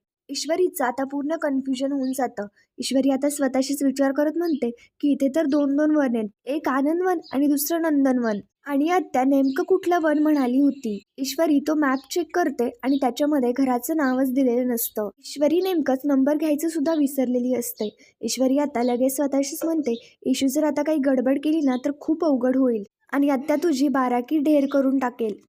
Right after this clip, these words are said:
आणि मग नोकरीची परमिशन सुद्धा बिलकुल मिळणार नाही." ईश्वरीला काय करावं काहीच समजत नसतं.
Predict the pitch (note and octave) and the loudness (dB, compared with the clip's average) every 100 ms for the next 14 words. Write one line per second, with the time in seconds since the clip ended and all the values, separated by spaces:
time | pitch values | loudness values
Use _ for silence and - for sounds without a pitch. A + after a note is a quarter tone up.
0 | _ C#4 C#4+ C#4 D4+ D4+ D4 D#4 E4 C4+ | _ -4 0 2 2 2 2 0 0 -2
1 | C#4+ C4 C4+ C4+ D#4+ D#4+ D#4+ B3+ D#4+ C#4+ | -2 0 0 0 -2 -4 -4 -2 0 0
2 | C4 D4 D4 D4 C4 B3 B3 A#3 A3+ - | 0 -2 -2 0 2 0 -2 -4 -6 -16
3 | - - B3+ C4+ C#4 D4 D4+ C4+ C4 D4+ | -14 -8 -2 0 0 0 -2 -2 -2 -2
4 | D#4+ D4 B3+ B3+ A#3+ B3+ C4+ D#4 C#4 C4+ | 0 0 -2 -4 -6 -6 -6 -2 -2 0
5 | C4 B3+ - A#3+ | 0 -2 -2 -6